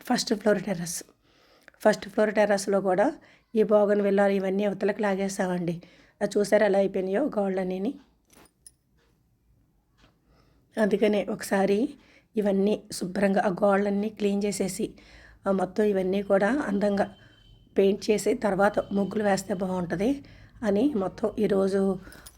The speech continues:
ఆ, మొదలు పెట్టామండి. ఇంచుమించు మాకు ఒక టెన్ డేస్ పట్టిందండి మొత్తం అంతా కంప్లీట్ అవ్వడానికి. ఈ పండగకి ముందు జరిగిన ఈ పనులన్నీ,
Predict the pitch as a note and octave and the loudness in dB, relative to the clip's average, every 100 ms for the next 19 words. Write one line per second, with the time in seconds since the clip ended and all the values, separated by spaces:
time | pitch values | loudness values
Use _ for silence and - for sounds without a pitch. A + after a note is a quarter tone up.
0 | G#3 G3 G3 G3 G3+ F#3+ G3+ F#3 G3 F#3 | -2 2 2 0 -4 -2 -2 0 -2 -2
1 | - A3 A3+ A3+ G#3+ G#3 G3+ G3 G3+ G3 | 0 0 2 0 2 2 2 2 2 0
2 | G3 G#3 E3+ G#3+ A3 B3+ B3 A3+ A3+ G#3+ | 2 2 2 0 2 0 2 0 2 0
3 | G#3+ - - - - B3+ - G3+ A#3 A3+ | -4 -8 -20 -20 -14 -4 2 2 2 0
4 | F#3+ F#3+ G3+ F#3 F3+ E3+ E3+ G#3+ - - | 0 2 2 2 0 -2 -2 -4 -4 -18
5 | - _ A3+ - G3+ A3 - G#3+ G#3+ G#3 | -20 _ -6 0 2 0 0 0 2 2
6 | - - - G#3+ G#3 G#3+ A3 A3+ G3+ F#3 | 0 -10 0 2 4 2 0 0 0 2
7 | F#3 F#3 D4 | 0 0 -2